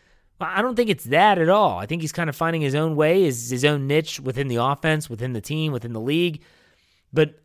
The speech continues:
I, I really like what I saw from Freiermuth, and he's becoming a better blocker. No one really gives him credit for that. He's becoming a much better blocker, but he's also still a tremendous pass catcher.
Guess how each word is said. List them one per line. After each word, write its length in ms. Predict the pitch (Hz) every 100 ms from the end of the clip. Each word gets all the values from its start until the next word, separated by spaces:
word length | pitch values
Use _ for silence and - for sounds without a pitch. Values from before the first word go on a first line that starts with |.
| -
I, 120 | 170
I 100 | 190
really 260 | 208 220 208
like 220 | 180 160
what 80 | 151
I 80 |
saw 200 | 139 143
from 160 | 131 120
Freiermuth, 440 | - 131 120 110 -
and 260 | 151 143 - _ _ -
he's 240 | - 247
becoming 320 | 247 202 208
a 20 | 151
better 180 | 143
blocker. 520 | 107 110 117 117 110 92
No 120 | 135
one 140 | 180
really 160 | 170 147
gives 180 | 135 120
him 80 |
credit 280 | 104 120 107
for 60 | 87
that. 200 | 85 78
He's 180 | 139 160
becoming 340 | 156 160 143
a 60 | 120
much 280 | 131 160
better 180 | - 165
blocker, 640 | 143 120 113 107 143 156 - _ _ _ -
but 100 | 147
he's 160 | 143
also 300 | 180 180 -
still 400 | 143 - 165 147
a 60 | 123
tremendous 600 | - 123 117 139 143 117
pass 320 | - 120 113
catcher. 440 | - 107 107 101